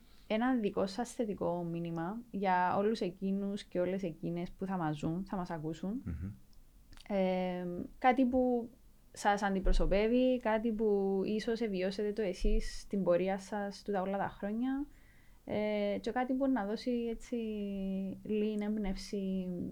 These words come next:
Speaker 1: κυρίως στις νέες και στους νέους μας εκεί έξω.
Speaker 2: Θα εξηγήσω. Ε, ωραία, εγώ να, να μιλήσω για το mindset, εντάξει, για το, για τον τρόπο που σκεφτούμαστε,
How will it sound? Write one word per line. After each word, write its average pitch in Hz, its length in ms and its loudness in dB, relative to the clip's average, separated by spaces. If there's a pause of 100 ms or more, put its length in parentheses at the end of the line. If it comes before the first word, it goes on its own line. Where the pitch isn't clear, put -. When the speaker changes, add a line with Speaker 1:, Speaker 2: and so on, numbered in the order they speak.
(260)
Speaker 1:
κυρίως 214 560 4
στις 190 260 2
νέες 190 240 -2
και 202 120 -6
στους 175 200 -4
νέους 180 300 -2
μας 190 220 -2
εκεί 165 280 -4 (100)
έξω. - 260 -18 (1700)
Speaker 2:
Θα - 100 -8
εξηγήσω. 120 440 -4 (1080)
Ε, 104 360 12 (1000)
ωραία, 85 140 6
εγώ 87 160 4
να, 104 400 8 (140)
να 95 80 4
μιλήσω 85 220 4
για 85 100 6
το 80 120 0
mindset, 82 420 2 (1080)
εντάξει, 80 280 -6
για 80 140 0
το, 78 380 0 (480)
για - 100 -14
τον 82 120 -2
τρόπο 85 180 4
που 87 100 -2
σκεφτούμαστε, 85 760 0